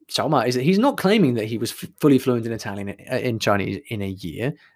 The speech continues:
And he also is very open about his, his shortcomings. And you can see that in the video I made. So I really find it difficult to understand why people jump from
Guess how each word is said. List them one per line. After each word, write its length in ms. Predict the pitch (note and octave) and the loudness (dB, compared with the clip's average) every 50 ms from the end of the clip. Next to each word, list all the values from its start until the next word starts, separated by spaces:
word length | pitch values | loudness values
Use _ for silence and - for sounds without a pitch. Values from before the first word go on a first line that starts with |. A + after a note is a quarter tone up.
| _ - C3 | _ -4 0
And 100 | B2+ C#3 | 2 6
he 80 | C3+ | 6
also 240 | D3 E3 D#3+ - C3 | 8 6 6 6 2
is 80 | B2 A#2+ | 2 2
very 220 | B2+ B2 B2 A#2 | 2 2 2 2
open 320 | A2+ A#2+ A#2+ A#2+ - A#2 | 2 0 0 0 -2 -4
about 260 | A2+ G#2+ A2 A2+ G#2 A2 | -4 -4 -4 -4 -4 -6
his, 400 | A2 A#2 A2+ A2 G#2+ - - - - | -6 -6 -6 -6 -6 -8 -12 -14 -12
his 120 | C3 B2+ | -10 -8
shortcomings. 520 | - - B3 G3 C#3+ - G#2 G2+ G2+ G2+ C#3 | -4 -4 -4 -4 -4 -4 -6 -6 -6 -4 -4
And 80 | D3 | -4
you 80 | E3+ E3+ | -4 -2
can 80 | F3+ | -2
see 220 | E3 - - - C#4 | -4 -2 -2 -2 -2
that 160 | D3+ C3+ - - _ - | -2 -2 -6 -6 _ -2
in 200 | F#3 F#3 F3+ E3+ | 2 2 4 4
the 100 | D#3 C3+ | 4 2
video 300 | C3+ C3+ C#3 C3 B2+ A#2+ | 0 0 0 0 0 0
I 80 | A2+ | 0
made. 340 | B2+ D#3+ F#3+ E3+ A#2 - - - - - - _ | 0 0 0 0 0 -2 -4 -10 -20 -20 -20 _
So 240 | - - D#3 - - | -4 -2 -2 0 2
I 140 | E3 G#3+ C4+ C#4 - | 2 2 2 2 -2
really 360 | D#3+ D#3+ E3 G#3+ B3+ C4 B3 | -6 -4 0 2 2 2 2
find 240 | - - E3 D#3 C3+ | 2 0 -2 -2 -2
it 100 | B2+ B2+ | -2 -2
difficult 320 | C#3 - - C3 C3+ C3 | -2 -2 -2 -4 -8 -8
to 100 | - C3 | -6 -6
understand 360 | B2+ B2+ A#2+ - - A#2+ A2+ G#2+ G#2+ G#2+ A2 | -6 -6 -6 -6 -6 -6 -8 -8 -10 -12 -10
why 500 | G#2+ G#2+ G#2+ A2+ A2+ G#2+ C3+ C3 C3 B2 - _ - | -6 -6 -6 -4 -6 -4 -2 -2 -2 -2 -4 _ -14
people 260 | B2+ B2 - A#2 A2+ | -14 -12 -10 -8 -8
jump 300 | - - A2+ A#2 A#2 - | -4 -4 -4 -4 -4 -8
from 400 | - - - A#2 G#2+ G#2 G#2 | -10 -6 -2 -2 -2 -2 -4